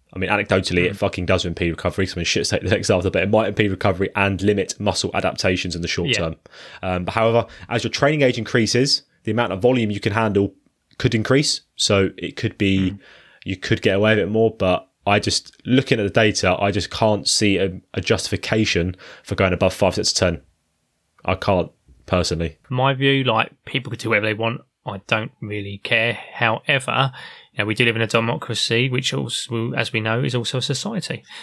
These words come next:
Speaker 2: Um, but yeah, like, I, I, I find it very hard to justify as well. I think, uh, it's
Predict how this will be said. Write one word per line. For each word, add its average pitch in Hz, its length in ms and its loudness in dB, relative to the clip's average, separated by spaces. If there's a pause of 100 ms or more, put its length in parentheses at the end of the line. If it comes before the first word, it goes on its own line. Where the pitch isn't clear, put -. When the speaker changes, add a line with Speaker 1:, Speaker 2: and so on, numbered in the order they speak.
(400)
Speaker 2:
Um, 135 560 2 (240)
but - 160 0
yeah, 131 180 4
like, - 680 -2 (280)
I, 160 240 2 (240)
I, 156 260 2
I - 20 4
find 147 220 0
it 117 60 -4
very 117 160 0
hard 107 180 -4
to 110 60 -14
justify 117 520 -4
as 101 140 -8
well. 110 220 -2
I 104 60 -4
think, 131 380 -2
uh, 117 300 2
it's - 460 -6